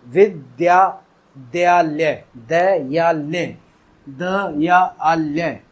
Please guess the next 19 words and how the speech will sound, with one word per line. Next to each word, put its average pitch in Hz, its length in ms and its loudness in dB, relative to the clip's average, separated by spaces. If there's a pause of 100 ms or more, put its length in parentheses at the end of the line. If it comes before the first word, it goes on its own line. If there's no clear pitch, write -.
विद्या। 143 560 2 (360)
तो 160 60 -10
इसलिए 202 280 -8
जो 214 100 -4
इसका 208 240 -4
सही 196 360 -2
शब्द 196 300 -4
होगा 185 200 -2
वो 190 200 -4
क्या 190 140 -8
होता 196 260 -6
है, 220 260 -10 (360)
वो 185 280 2
होता 180 280 -2
है - 160 -8
ऐसे 190 320 -2
लिखा 190 320 -2
हुआ 180 440 -6
विद्या। 143 640 -2